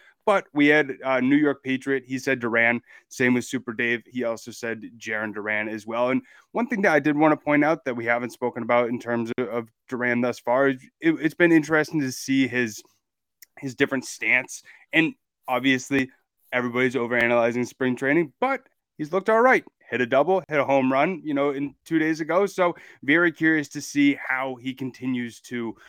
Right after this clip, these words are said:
showcase his offensive ability with this different stance.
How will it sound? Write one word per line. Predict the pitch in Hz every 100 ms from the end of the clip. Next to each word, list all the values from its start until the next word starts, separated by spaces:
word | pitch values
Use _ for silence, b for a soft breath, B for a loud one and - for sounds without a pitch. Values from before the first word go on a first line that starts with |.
| b
showcase | - - 131 123 127 123 -
his | 117 -
offensive | 117 113 127 113 113
ability | 107 107 110 107 113
with | 110 117
this | 123 -
different | 123 131
stance. | - 160 117 -